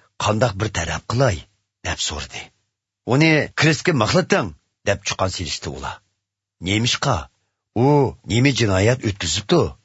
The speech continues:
dedi Pilatus ularga. Biroq ular texmi qattiq vaqirishib, "Uni kristga mixlating," deb turaverishdi. Xaloyiqni xursand qilmoqchi bo'lgan Pilatus Barabbasni ularga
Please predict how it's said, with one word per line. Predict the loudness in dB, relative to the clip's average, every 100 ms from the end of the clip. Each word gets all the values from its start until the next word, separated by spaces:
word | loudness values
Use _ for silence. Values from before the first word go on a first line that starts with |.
| _ _ _
dedi | -6 -2 -4
Pilatus | 0 0 0 -6
ularga. | -6 -2 -2 -4 -10 -14 _ _ _ _
Biroq | -2 0 0 -10 -20 -20 -16 0
ular | 2 2
texmi | 0 0 2 0
qattiq | 0 -2 -4 -2
vaqirishib, | 0 0 -2 -2 0 0 -4 _ _ _
"Uni | 2 4 4 2 -2 -6
kristga | 0 0 2 2
mixlating," | 2 2 2 2 0 -2 -12 _ _ _ _ _
deb | -4 -4 -4 _
turaverishdi. | -10 -8 -6 -4 -6 -6 -12 -18 _ _ _ _ _ _ _ _
Xaloyiqni | 0 2 2 0 -2 -6
xursand | -4 -2 -2 -2
qilmoqchi | -2 -2 -2
bo'lgan | -2 0 0
Pilatus | -2 -2 -2 0 -4 -6 -10 _ _ _
Barabbasni | 0 2 4 2 0 -2
ularga | -2 2 2 2 2